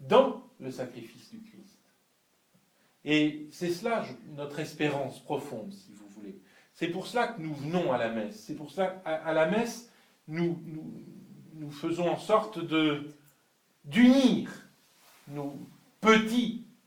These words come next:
tout petits sacrifices au sacrifice éternel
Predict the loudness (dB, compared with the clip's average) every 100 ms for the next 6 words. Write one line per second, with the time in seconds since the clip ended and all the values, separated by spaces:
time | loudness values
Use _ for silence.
0 | _ _ -20 _ _ _ -6 -6 -6 -8
1 | -10 -20 -20 _ _ -14 -14 -12 -16 -16
2 | -18 -20 _ _ _ _ _ -12 -6 -6
3 | -6 -12 -14 -12 -10 -8 -8 -8 -8